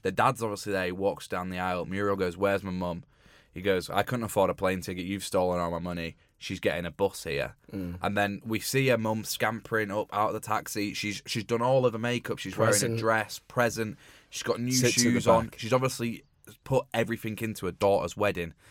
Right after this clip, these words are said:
Speaker 1: The wedding started, so she sits at the back, and her daughter completely doesn't notice that she's there. And there's a shot on her there
Speaker 2: She
Speaker 1: where
Speaker 2: walks past her. That's,
Speaker 1: each
Speaker 2: that's she's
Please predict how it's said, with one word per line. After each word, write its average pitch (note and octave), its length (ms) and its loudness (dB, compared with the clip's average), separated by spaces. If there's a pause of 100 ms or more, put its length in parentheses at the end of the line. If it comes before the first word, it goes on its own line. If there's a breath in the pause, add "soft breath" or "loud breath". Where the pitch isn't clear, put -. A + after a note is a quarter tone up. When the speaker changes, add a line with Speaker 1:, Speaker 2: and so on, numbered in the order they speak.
(280 soft breath)
Speaker 1:
The F#2 60 -8
wedding A2 320 -2
started, G#2 380 2
so F2+ 60 -10
she F2 120 -12
sits - 300 -6
at - 60 -10
the F2 100 -4
back, F2 340 0
and F#2+ 80 -4
her F2+ 100 -6 (120)
daughter F#2 360 2
completely F2+ 920 -8
doesn't E2+ 280 -8
notice E2+ 400 -8
that - 140 -12
she's E2+ 240 -12
there. E2+ 400 -2 (380 soft breath)
And G#2 80 -4
there's G2+ 120 -2
a G#2 60 0
shot C3+ 320 4
on A#2 120 4
her A2 160 2
there G#2 480 4 (320)
Speaker 2:
She - 120 2
Speaker 1:
where F#2 200 8
Speaker 2:
walks - 100 0
past C3+ 320 4
her. A2 180 2
That's, C3 200 6
Speaker 1:
each C3 60 2
Speaker 2:
that's C#3+ 200 2
she's G#2 100 4